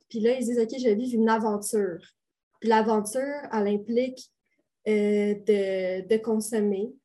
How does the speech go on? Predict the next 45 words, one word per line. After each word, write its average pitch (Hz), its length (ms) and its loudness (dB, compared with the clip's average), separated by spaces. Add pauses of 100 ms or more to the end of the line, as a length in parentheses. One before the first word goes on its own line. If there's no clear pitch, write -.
(160)
euh, 202 320 -2
d'avoir 220 320 -4
de 254 80 -8
la 226 60 -6
sexualité. 214 920 -2 (380)
Puis - 140 -20
tout 254 140 4
ça, 294 180 -4
c'est 240 200 -4
vu 226 220 -4
comme 214 200 0
un 196 100 -4
peu, 233 380 4
euh, 175 440 -2 (100)
comme 180 540 -6 (160)
quelque 226 160 2
chose 254 180 -2
qui 247 120 -8
va 208 120 2
être 214 100 -2
le 202 120 2
fun, 294 480 -2
mais 226 120 6
qui 220 120 2
a 220 40 2
quand 220 120 -2
même 254 180 0
des 226 140 0
incertitudes. 233 1080 -2 (680)
Puis 220 640 0 (880)
je - 80 -18
trouvais 247 180 -4
ça 254 200 -4
vraiment 254 320 -2
intéressant 233 480 -4
de 220 80 2
le 196 100 0
voir, 220 440 0
euh, 190 240 -2
comme 202 160 -2
ça, 262 220 -6
là, 254 140 0
dans 214 140 0
le 208 60 -4
fond, 254 400 -6